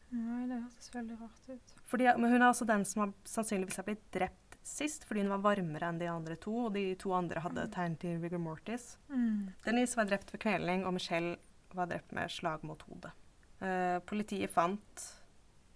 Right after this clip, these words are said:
Speaker 2: en lommelykt, tre ølflasker, et brekkjern, tau,
Speaker 1: Åh.
Speaker 2: gaffateip og et sett med briller som hadde tilhørt en kvinne. Which is
Speaker 1: Ok.
Speaker 2: kinda weird.
Speaker 1: Ja, det er
Speaker 2: Eh,
Speaker 1: veldig
Speaker 2: og, men bit deg
Speaker 1: spesielt.
Speaker 2: merke i at, eh, det var blitt stjålet briller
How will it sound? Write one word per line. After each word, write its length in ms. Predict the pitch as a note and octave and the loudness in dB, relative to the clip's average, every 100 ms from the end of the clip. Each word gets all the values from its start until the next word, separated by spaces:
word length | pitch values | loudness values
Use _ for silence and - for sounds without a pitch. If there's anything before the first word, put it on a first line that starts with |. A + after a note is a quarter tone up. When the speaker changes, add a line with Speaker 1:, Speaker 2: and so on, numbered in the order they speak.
| - | -4
Speaker 2:
en 100 | G#3 | 0
lommelykt, 640 | G#3+ F3 C4 - - - - - - - - - | 2 2 0 -2 -12 -20 -20 -20 -20 -20 -20 -12
tre 240 | - F#3+ - | 0 0 2
ølflasker, 600 | F3+ - - - A#3 D4+ - - - | -2 -4 -8 -4 -4 -4 -14 -12 -10
et 80 | - | -6
brekkjern, 480 | E3+ D#3+ - F#3 D4 - - - - | -6 -6 -4 -4 -4 -8 -20 -20 -2
tau, 200 | G3 F#3 | 2 4
Speaker 1:
Åh. 380 | B3 C4 B3+ A3 F#3 | 2 -2 -4 -6 -2
Speaker 2:
gaffateip 520 | F#3 - - F3 G#3 - - | -2 -2 0 0 0 -12 -4
og 280 | F#3 F3+ - - - - - | -2 -2 -4 -20 -20 -20 -2
et 440 | A3 G#3+ - - - | 0 0 -6 -16 -14
sett 280 | - G#3+ G#3+ | -10 -6 -2
med 100 | G3+ | -2
briller 280 | G#3+ E3+ E3+ | 0 -2 -4
som 320 | G3 F3+ F3+ - - - - | -4 -4 -4 -8 -20 -20 -12
hadde 180 | G3+ F#3 | -8 -6
tilhørt 400 | F#3+ F3 E3+ - - | -4 -4 -4 -8 -8
en 140 | F3+ - | -8 -6
kvinne. 320 | B3+ A#3 E4+ - - - - | -4 -4 -4 -10 -20 -14 -2
Which 160 | A#3+ | 0
is 100 | A#3 | 0
Speaker 1:
Ok. 80 | A3 | 0
Speaker 2:
kinda 180 | G#3+ E3+ | 2 0
weird. 280 | D#3 E3+ - - | -2 -4 -6 -4
Speaker 1:
Ja, 180 | C4 C4+ | 0 0
det 180 | C4 D4+ E4+ | 0 2 4
er 140 | F4 | 4
Speaker 2:
Eh, 280 | D4 B3+ B3 B3 | 4 2 2 2
Speaker 1:
veldig 40 | A3+ | 2
Speaker 2:
og, 80 | A3+ | 4
men 160 | A#3 A#3 | 4 4
bit 180 | A3+ A#3 | 4 4
deg 0 | |
Speaker 1:
spesielt. 100 | B3 | 2
Speaker 2:
merke 260 | A3+ - | 2 0
i 160 | F#3+ G3 | -6 -2
at, 300 | G#3 G#3 - | -2 -4 -4
eh, 680 | G#3+ G3+ G3+ G3 F#3+ F#3+ G3 - - - | -2 -2 -2 -2 -2 -2 -4 -6 -16 -10
det 80 | G#3+ | -2
var 120 | G#3 F#3 | 0 2
blitt 200 | G3 - | -2 -6
stjålet 680 | - - A#3+ F#3+ - F#3+ | -10 -2 -2 -2 -4 -6
briller 380 | - F#3+ E3 F#3 | -2 -2 0 -2